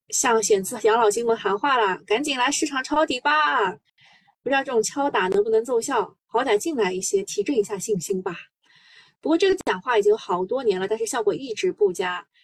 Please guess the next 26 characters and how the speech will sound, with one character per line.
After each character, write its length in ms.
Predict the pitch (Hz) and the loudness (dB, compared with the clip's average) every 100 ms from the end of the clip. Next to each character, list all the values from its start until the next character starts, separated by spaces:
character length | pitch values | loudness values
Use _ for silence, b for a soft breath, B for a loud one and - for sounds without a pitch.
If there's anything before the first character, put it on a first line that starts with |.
| _ | _
第 160 | 320 349 | 2 2
一 20 | |
是 260 | 370 320 262 | 2 0 0
房 140 | 208 | 0
地 80 | 285 | 0
产 360 | - 208 208 - | -4 -6 -8 -8
才 160 | 185 | -6
是 200 | 190 202 185 | 0 0 0
最， 200 | - 226 | -2 -2
资 160 | - | -2
金 140 | 226 226 | -2 2
的 80 | |
最 140 | 208 262 | 2 2
爱， 180 | 247 202 - | 0 0 -4
第 80 | - | -4
二 140 | 247 220 | 2 2
个 80 | |
是 160 | 220 - | 0 -2
A 140 | - | -2
股 120 | 254 202 | -2 -4
自 160 | 202 | -6
己 160 | - 392 | -4 -4
不 120 | 180 | -4
太 200 | 202 403 | -2 0
争 200 | 415 415 | 2 0
气。 280 | - 254 | 0 -2